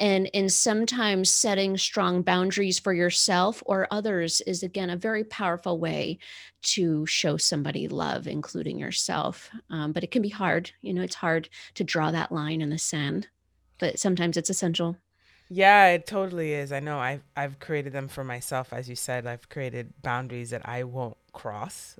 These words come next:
Speaker 2: within
Speaker 1: Mm-hmm.
Speaker 2: myself. And it's hard. You know, it's hard deciding, "Okay, I'm not gonna be mean to people." Like, that's my own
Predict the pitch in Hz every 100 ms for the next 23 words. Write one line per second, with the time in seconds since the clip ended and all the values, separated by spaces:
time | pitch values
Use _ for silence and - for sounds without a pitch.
0 | _ 131 - 135 160 113 196 - 113 170
1 | - - 135 123 117 113 117 113 - 139
2 | 139 190 139 - _ _ _ 131 127 135
3 | - 151 131 113 _ _ - 127 135 123
4 | 117 131 101 120 123 101 - 123 123 120
5 | 120 117 117 - 120 - - - 101 _
6 | _ _ - - _ _ 127 131 - 127
7 | 95 127 127 127 120